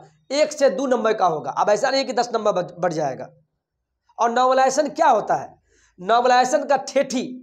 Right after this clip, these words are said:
सिंपल मतलब में कहे तो यही होता है कि मान लीजिए चौबीस शिफ्ट में एग्जाम चला,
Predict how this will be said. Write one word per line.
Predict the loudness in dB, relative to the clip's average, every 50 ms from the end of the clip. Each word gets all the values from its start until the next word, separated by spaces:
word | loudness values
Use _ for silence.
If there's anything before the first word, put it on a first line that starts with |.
| -20 -20
सिंपल | -10 -6 -6 -6 -6 0 0 2 2 2
मतलब | 0 0 0 0 0 0 0
में | -2 0
कहे | 2 0 0 0
तो | -2 -4
यही | -2 0 2 2
होता | 2 2 2 2 0 0
है | 0 0 0 -2 -4 -10 _ _ _ _ _ _
कि | 2 2 2 2 0 -4 -12 -20 -20 _ _ _ _ _ _ _
मान | 0 0 2 2
लीजिए | 0 -2 -2 0 2 2 2 0 -2 -10 -18 _ _ _ _ _ _ _ _ _ _ _ _ _
चौबीस | 2 2 4 4 2 0 -2 -2 -4
शिफ्ट | -6 -6 -4 2
में | 2 2
एग्जाम | 4 4 2 2 0 0
चला, | 0 0 0 0